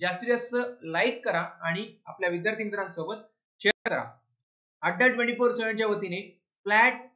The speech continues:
seventy percent off सगळ्या प्रोडक्टवर तुम्हाला उपलब्ध होईल, मात्र त्यासाठी तुम्हाला वाय थ्री टू फाय हा product, हा code जो आहे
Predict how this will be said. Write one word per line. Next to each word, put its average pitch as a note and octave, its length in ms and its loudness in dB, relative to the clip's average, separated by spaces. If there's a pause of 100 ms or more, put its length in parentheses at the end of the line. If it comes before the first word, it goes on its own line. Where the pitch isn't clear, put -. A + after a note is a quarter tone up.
seventy B3+ 440 2
percent A#3+ 380 2
off G3 400 0 (500)
सगळ्या G#3+ 320 4
प्रोडक्टवर A#3+ 540 0
तुम्हाला G#3+ 300 0
उपलब्ध F#3 400 -4
होईल, E3+ 300 -2 (320)
मात्र G#3 280 2
त्यासाठी G#3+ 400 2
तुम्हाला G3 340 0 (220)
वाय F#3 460 6
थ्री - 540 -4
टू A#3+ 240 -4 (100)
फाय F3 260 4 (340)
हा F#3+ 100 4
product, G3+ 560 -2
हा G3+ 160 2
code A3 320 -2
जो A#3 140 -6
आहे F#3 220 0